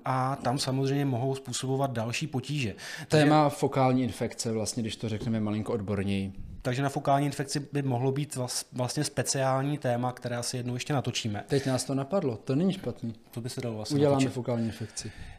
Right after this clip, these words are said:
Speaker 1: Nicméně je dobré si uvědomit, že ty bakterie, které máte v puse, se mohou poměrně významně podílet na tom, jak bude fungovat vaše tělo, tak nějak celkově. A mohou vám způsobovat spoustu dalších přidružených problémů,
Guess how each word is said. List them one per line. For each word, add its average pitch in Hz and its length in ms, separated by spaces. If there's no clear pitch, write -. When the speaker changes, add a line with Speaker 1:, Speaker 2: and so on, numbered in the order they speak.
Speaker 1:
Nicméně 143 960
je 143 160
dobré 143 260
si 156 140
uvědomit, 139 400
že 131 80
ty 151 100
bakterie, 135 440
které 135 220
máte 131 240
v 131 60
puse, 123 340
se 127 160
mohou 127 220
poměrně 131 420
významně 131 760
podílet 127 460
na 123 80
tom, 127 400
jak 120 220
bude 123 160
fungovat 123 520
vaše 117 280
tělo, 113 380
tak - 180
nějak 120 180
celkově. 110 540
A 117 60
mohou 117 240
vám 123 160
způsobovat 120 520
spoustu 127 340
dalších 131 440
přidružených 123 540
problémů, 120 520